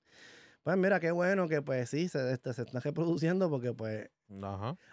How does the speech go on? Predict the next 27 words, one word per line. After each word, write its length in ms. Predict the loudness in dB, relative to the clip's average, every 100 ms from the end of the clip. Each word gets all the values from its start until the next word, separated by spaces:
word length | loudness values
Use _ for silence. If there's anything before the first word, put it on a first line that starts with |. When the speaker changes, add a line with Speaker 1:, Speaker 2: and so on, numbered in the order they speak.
| _
Speaker 1:
al 260 | -2 0 2
son 260 | 0 0
que 160 | 2 2
va, 280 | 4 4 2
mucho, 480 | 4 2 2 -2 0
mucho, 340 | -2 -2 -6 -10
hay 140 | -6
que 100 | -2
decirlo, 540 | -2 0 0 2 4 2
mucho, 420 | 0 -2 -4 -6
muchos 380 | -4 -6 -4 -4
de 140 | 0
los 120 | 2 2
jóvenes 520 | 2 2 2 2 -2
hoy 220 | -4 -4
día, 460 | -2 0 2 0 -2
o 840 | _ _ _ _ _ _ _ _ -4
sea, 240 | -2 0
jóvenes 380 | 0 2 2 4
adultos 440 | 4 2 2 -2
ya 240 | 0 0 2
no, 240 | 0 0
como 320 | -2 0 0
que 160 | 0 -2
no 140 | -2
se 180 | 0 0
ven, 380 | 2 2 0